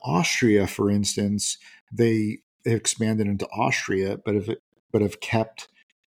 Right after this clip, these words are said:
the original store name. I think it's Hofer or Hoffler. So they do, they do, uh, have some regional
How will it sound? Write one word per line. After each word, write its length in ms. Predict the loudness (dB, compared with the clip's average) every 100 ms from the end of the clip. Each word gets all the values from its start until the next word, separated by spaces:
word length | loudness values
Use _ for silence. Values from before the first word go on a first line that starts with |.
| _ -18
the 200 | -8 0
original 680 | 4 4 4 2 2 2 -2 -8
store 460 | -8 0 4 4 4
name. 460 | 0 0 0 -2 -6
I 80 |
think 260 | -6 -4 0
it's 240 | -2 -2
Hofer 640 | -8 -8 -2 -2 -2 -2 0
or 220 | 0 -2
Hoffler. 800 | -2 0 0 -2 -10 -12 -14 -16 _ -20 -20 -20 _ _ _ _
So 180 | -4 0
they 160 | 2 2
do, 380 | 2 0 -4 -12 -4
they 160 | -2 2
do, 320 | 4 4 2
uh, 360 | 2 0 -2 -4 -14 _ _
have 220 | -4 -2
some 280 | 0 0 0
regional 760 | 2 2 2 0 0 0 -2